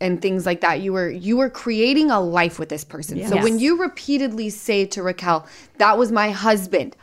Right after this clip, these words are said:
Speaker 1: husband,"
Speaker 3: Mm-hmm.
Speaker 1: I don't want people to think that, like, you were still holding on to the relationship because you were
Speaker 3: Yeah.
Speaker 1: out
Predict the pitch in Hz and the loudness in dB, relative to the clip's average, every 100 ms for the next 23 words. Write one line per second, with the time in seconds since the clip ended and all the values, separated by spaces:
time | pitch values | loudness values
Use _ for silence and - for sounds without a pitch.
0 | - - 277 220 190 196 143 - - _ | -6 2 4 2 0 -2 -2 -10 -20 _
1 | _ 196 185 175 175 - _ _ _ _ | _ -4 -2 -2 -6 -12 _ _ _ _
2 | _ _ _ - 226 220 285 349 370 339 | _ _ _ 0 2 4 4 6 6 6
3 | 302 277 254 247 247 269 226 214 196 220 | 4 4 2 0 0 0 0 -4 2 2
4 | 180 208 196 180 233 226 220 - 220 196 | 4 2 0 0 2 2 2 0 0 2
5 | 233 214 208 196 190 185 185 180 190 190 | 2 2 2 0 0 0 2 2 0 0
6 | 202 208 190 226 294 262 370 339 311 285 | -2 -2 -2 0 2 4 4 6 6 4
7 | 269 - 220 226 - - | 4 4 4 4 2 -6